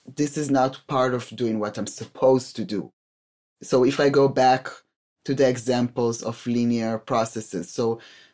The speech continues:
gender transitioning, it's not only that I'm not doing a top surgery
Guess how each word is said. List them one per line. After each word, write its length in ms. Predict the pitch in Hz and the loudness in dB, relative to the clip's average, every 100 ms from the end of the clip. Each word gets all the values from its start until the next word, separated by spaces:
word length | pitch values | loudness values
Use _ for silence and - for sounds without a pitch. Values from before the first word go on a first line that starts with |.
| _ | _
gender 420 | 123 139 135 139 135 | 0 2 4 4 2
transitioning, 1080 | - 135 123 131 139 - 143 117 113 110 - | 0 0 0 0 -2 0 0 0 0 -2 -2
it's 240 | 139 - | -4 -2
not 260 | 156 160 180 | 0 2 2
only 460 | 151 143 139 131 | 2 4 4 4
that 280 | 123 117 107 | 2 0 -2
I'm 240 | - 117 117 | -2 0 0
not 260 | 120 123 | 0 -2
doing 200 | 127 123 117 | -2 -2 -2
a 40 | |
top 280 | - 113 113 | -4 -6 -6
surgery 920 | - 113 113 113 113 107 104 98 107 | -6 -2 -2 -2 -4 -2 -2 -4 -6